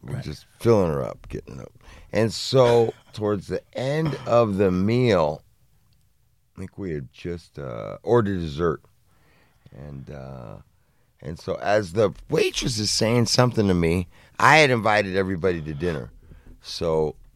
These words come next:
Speaker 1: when she's saying something about the bill, I'm like, "Yeah." And she's presenting it to me.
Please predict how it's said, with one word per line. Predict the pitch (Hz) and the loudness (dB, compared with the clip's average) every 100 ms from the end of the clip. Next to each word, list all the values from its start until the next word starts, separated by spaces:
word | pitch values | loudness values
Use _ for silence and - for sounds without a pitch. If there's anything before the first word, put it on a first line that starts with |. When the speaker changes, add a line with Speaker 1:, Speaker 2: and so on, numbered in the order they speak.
| - | -18
Speaker 1:
when | - 95 | -10 -8
she's | - 147 156 | -4 -4 0
saying | 175 160 | 4 4
something | 135 143 131 | 4 2 4
about | 113 113 101 | 4 4 2
the | |
bill, | 85 78 139 120 101 _ _ _ - | -4 0 4 4 2 _ _ _ -8
I'm | |
like, | 110 104 | -6 -6
"Yeah." | 120 127 127 123 110 - _ - - - _ _ | -4 -2 0 -2 -4 -14 _ -20 -20 -20 _ _
And | - | -10
she's | - 98 | -8 -8
presenting | - 117 101 139 175 175 | -2 -2 6 6 6 4
it | 123 | 2
to | 131 | -2
me. | 120 113 | 0 -2